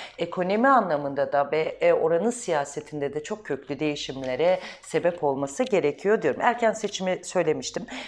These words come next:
Belet-, belli belediyelerde kayyum atanmaları devam edecek iki bin yirmi itibariyle. Maşallah her şey kötü kötü söylüyorum. Allah yardımcımız olsun diyorum.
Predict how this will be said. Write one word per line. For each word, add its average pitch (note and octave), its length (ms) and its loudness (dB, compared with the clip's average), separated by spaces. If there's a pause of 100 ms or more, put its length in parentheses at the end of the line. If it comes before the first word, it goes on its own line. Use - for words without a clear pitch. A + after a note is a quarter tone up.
(160)
Belet-, C4 380 0
belli G3+ 380 0
belediyelerde D3 800 2
kayyum D3+ 380 -4
atanmaları F3+ 680 2
devam E3 340 4
edecek F#3+ 400 -6
iki - 220 -14
bin G3+ 140 0
yirmi G3 260 0
itibariyle. G3 760 4 (300)
Maşallah G#3+ 520 6
her A#3+ 140 6
şey A3+ 260 0
kötü A#3+ 280 2
kötü G#3+ 260 0
söylüyorum. A3+ 680 6 (300)
Allah A3+ 260 10
yardımcımız G3+ 760 2
olsun D#3+ 380 0
diyorum. F3+ 280 4